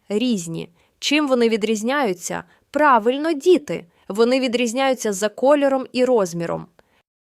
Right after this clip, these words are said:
Зайчик вирішив посадити моркву. Але для цього потрібен город квадратної форми.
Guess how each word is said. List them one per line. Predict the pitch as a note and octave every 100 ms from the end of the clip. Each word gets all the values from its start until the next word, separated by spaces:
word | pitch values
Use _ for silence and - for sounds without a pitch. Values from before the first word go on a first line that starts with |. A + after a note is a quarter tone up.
| _ _ _ _ -
Зайчик | G#3 C4+ C4+ B3 A#3+
вирішив | A#3+ D4+ D4+ C4 B3
посадити | A#3+ - A3 A#3+ A#3+ A3+
моркву. | G#3+ F#3 F3 - F3 - - - A#3
Але | B3 A#3+
для | A3+ A3
цього | B3+ D#4+ E4+
потрібен | C4 A#3+ C4 B3 B3 -
город | A3 F#3+ A#3+ A#3+ C#4+ A#3+
квадратної | C4 C4 B3 B3+ B3+ B3
форми. | A#3+ B3+ A3 F#3 E3+